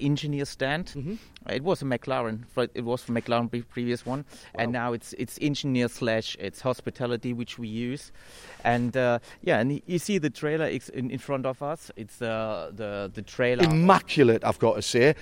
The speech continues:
Speaker 2: and
Speaker 1: Yeah.
Speaker 2: again that goes to what we were talking about before. That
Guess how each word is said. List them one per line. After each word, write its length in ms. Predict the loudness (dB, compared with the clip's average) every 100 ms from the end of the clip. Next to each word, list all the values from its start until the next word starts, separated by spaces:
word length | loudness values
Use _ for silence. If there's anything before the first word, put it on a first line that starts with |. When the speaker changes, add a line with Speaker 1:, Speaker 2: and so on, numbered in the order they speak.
| 2
Speaker 2:
and 120 | 2
Speaker 1:
Yeah. 80 | 8
Speaker 2:
again 300 | 8 10 8
that 160 | 4 6
goes 200 | 6 6
to 100 | 2
what 160 | 2
we 60 | 2
were 80 | 4
talking 340 | 6 6 6
about 300 | 6 6 6
before. 420 | 0 2 4 4 2 -14 -2
That 300 | 8 8 8